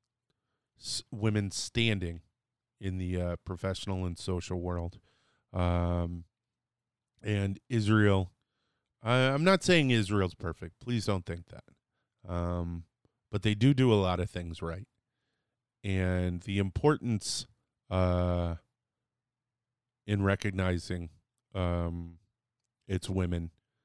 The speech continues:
is one of the things that they, they've realized. Um, yeah. So, boom. There you go. Uh, good job, Israel. Um, all right, we're getting close. I'm gonna take another sip real quick, and then I'm gonna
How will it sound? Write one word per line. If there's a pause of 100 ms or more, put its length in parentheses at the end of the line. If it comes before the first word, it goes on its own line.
(380)
is
one
of
the
things
that
they, (520)
they've
realized. (260)
Um, (640)
yeah. (540)
So, (340)
boom. (200)
There
you
go. (540)
Uh, (180)
good
job,
Israel. (500)
Um, (400)
all
right,
we're (100)
getting
close.
I'm
gonna
take
another
sip
real
quick,
and
then
I'm
gonna